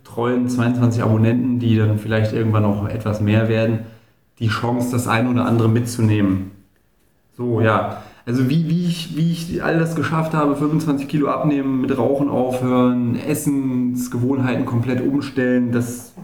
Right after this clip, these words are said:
werde ich nach und nach versuchen zu erklären. Ähm, erstmal ganz allgemein legen wir jetzt hier heute eine gemeinsame Grundlage fest.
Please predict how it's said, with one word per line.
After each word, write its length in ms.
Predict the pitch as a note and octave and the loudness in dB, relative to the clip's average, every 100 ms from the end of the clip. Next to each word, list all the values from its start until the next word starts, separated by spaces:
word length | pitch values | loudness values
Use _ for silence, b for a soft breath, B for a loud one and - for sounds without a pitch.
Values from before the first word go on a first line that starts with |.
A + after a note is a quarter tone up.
| G#2+ | -2
werde 180 | B2 B2 | 0 0
ich 220 | - - | -2 -2
nach 260 | A#2+ B2+ | -2 0
und 100 | C3+ | 0
nach 200 | C3 B2 | 0 0
versuchen 380 | C3 B2 C3 C#3 | 0 -2 -2 -4
zu 160 | - A2+ | -2 -2
erklären. 600 | A2 C3 D3 E3 E3 - - - _ _ _ _ _ _ _ _ _ _ _ _ _ _ _ _ C#3+ | -2 0 2 2 0 -4 -10 -20 _ _ _ _ _ _ _ _ _ _ _ _ _ _ _ _ -4
Ähm, 760 | C3 C3 C3+ C3+ C3+ B2 - - _ _ _ _ _ _ _ - | -2 0 2 2 2 -2 -8 -14 _ _ _ _ _ _ _ -4
erstmal 320 | D#3+ D#3+ C#3+ | -2 0 0
ganz 220 | D3 - | 0 -2
allgemein 760 | D3 C#3 B2 A#2+ C3+ D3 D3 - - _ _ _ _ _ _ - | 0 0 0 0 -2 -2 -2 -6 -14 _ _ _ _ _ _ -6
legen 280 | B2 C#3+ C3+ | -4 -2 -2
wir 380 | C3+ D3+ C3 B2 | -2 -2 0 0
jetzt 280 | C3 - | -2 -4
hier 280 | - C#3 A#2 | -4 -2 0
heute 480 | B2 B2+ B2+ B2+ G2+ | 0 0 0 0 0
eine 220 | A2+ A#2 | 0 2
gemeinsame 560 | A2 A2 A#2+ A#2+ A2+ A2 | 4 4 2 2 2 2
Grundlage 560 | A2 C3+ B2+ A2+ A#2+ | 0 -2 -2 0 0
fest. 440 | B2 C3 B2 B2 | 0 -2 -2 -4